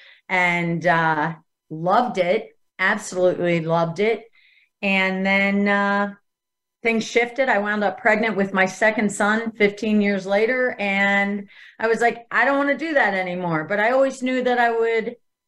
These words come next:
do my own thing. So, you know, God's got the ultimate plan, and I just listened. I believe in holding vision for people. I believe that anybody can do anything they wanna do. It's a choice.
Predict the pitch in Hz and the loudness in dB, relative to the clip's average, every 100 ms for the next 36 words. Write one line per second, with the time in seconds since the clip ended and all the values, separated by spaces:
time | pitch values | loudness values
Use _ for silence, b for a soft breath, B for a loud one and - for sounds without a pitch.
0 | _ 220 233 226 226 220 214 247 233 175 | _ -4 0 0 0 -2 -2 0 0 0
1 | 160 156 - 190 185 185 180 180 175 b | -6 -10 -6 -2 2 2 0 -4 -12 b
2 | b b 190 196 190 175 - _ _ _ | b b -2 2 2 -2 -10 _ _ _
3 | - 208 214 220 214 214 208 202 208 196 | 0 0 0 -2 -2 0 -2 -2 -2 -2
4 | 190 208 208 269 254 180 185 190 202 196 | -2 -2 0 2 0 0 0 0 0 -2
5 | - - _ _ _ - 175 220 220 170 | -4 -18 _ _ _ -8 2 2 2 -2
6 | 147 139 _ _ _ _ _ 170 175 175 | -4 -6 _ _ _ _ _ -2 0 0
7 | 185 202 196 190 208 202 190 175 202 202 | 2 2 2 0 0 0 0 0 2 2
8 | 226 214 214 208 226 214 240 262 - B | 0 0 -2 -2 -4 0 0 0 -4 B
9 | B B 208 180 180 190 175 185 185 202 | B B -2 0 0 0 2 0 0 -2
10 | 202 208 190 175 170 202 185 185 180 196 | 0 2 0 0 -4 -4 2 2 0 0
11 | 208 220 226 226 214 208 196 214 220 190 | 0 0 -2 0 0 2 2 2 0 0
12 | 220 285 330 _ _ _ _ _ - - | 2 0 -4 _ _ _ _ _ -4 0
13 | 202 - - 233 254 311 - - | 0 -2 -2 0 0 -2 -6 -14